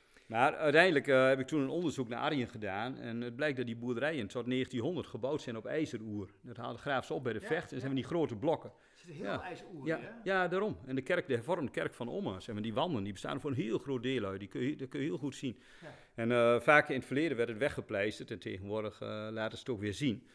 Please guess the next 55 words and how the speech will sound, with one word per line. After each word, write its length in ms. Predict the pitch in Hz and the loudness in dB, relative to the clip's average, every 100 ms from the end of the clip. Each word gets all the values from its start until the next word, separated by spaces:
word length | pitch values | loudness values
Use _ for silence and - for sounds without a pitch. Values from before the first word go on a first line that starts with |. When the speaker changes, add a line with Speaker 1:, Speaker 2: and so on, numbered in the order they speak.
| - _ _ _ - | -20 _ _ _ -2
Speaker 1:
Maar 340 | 120 135 143 | 4 6 6
toen 100 | 147 | 4
heb 160 | 151 143 | 4 4
ik 120 | 143 | 0
de 80 | 151 | 0
inwoners 420 | 196 143 131 113 | 2 4 2 2
eisen 320 | 139 160 131 | 2 2 4
laten 260 | 113 113 131 | 4 4 4
inleveren. 580 | 156 110 101 101 147 165 | 2 2 0 -2 -4 -8
Dus 180 | 123 | -6
ik 120 | 123 113 | -4 -4
dat 140 | 113 | -4
metaal, 680 | 110 107 151 156 127 110 - | -4 0 2 2 2 -2 -8
eh, 680 | 131 110 110 107 107 107 107 | -4 -2 0 0 0 0 -2
tenminste, 340 | - 131 143 | -2 -2 -2
ik 80 | 127 | 2
denk 160 | 131 | 2
dat 100 | 120 | 2
het 240 | 123 123 - | 0 -2 -2
Arjen 320 | - 160 127 | 2 4 4
is 100 | 113 | 2
gebouwd 380 | - 113 151 127 | 0 4 4 4
op 60 | |
het 120 | 117 113 | -2 -2
fundament 340 | 135 117 156 | 0 2 0
van 160 | - 117 | -2 -4
Arjen 240 | 135 117 | -2 -2
is 120 | 101 | -2
ijzeroer. 580 | 120 143 147 127 151 190 | 0 0 0 -2 0 -2
En 140 | 139 | -4
dan 80 | 107 | -8
maakt 220 | 113 110 | -4 -4
het 120 | 117 - | -4 -8
sociale 480 | 131 - 139 151 | -8 -4 -2 -2
Arjen, 340 | 110 117 104 127 | 0 -2 -2 -6
is 100 | 127 | -6
dit 120 | 107 | -8
ook 100 | 117 | -6
ijzer, 340 | 127 151 123 | -4 -4 -4
dat 100 | 110 | -6
breng 220 | 101 131 120 | -2 -2 -2
ik 60 | |
allemaal 200 | 117 135 | -2 -4
bij 120 | 107 | -4
elkaar. 320 | 107 - 135 104 | -6 -4 -4 -4
En 60 | |
uiteindelijk 420 | 107 123 131 113 | -8 -8 -6 -6
las 220 | 98 113 - | -4 -4 -4
ik 80 | |
daar 140 | - 110 | -6 -6
weer 120 | 104 | -6
een 80 | 95 | -8
kalf 320 | 123 131 90 | -8 -8 -8
uit. 240 | 90 107 | -10 -14
Speaker 2:
Ah, 60 | - | -16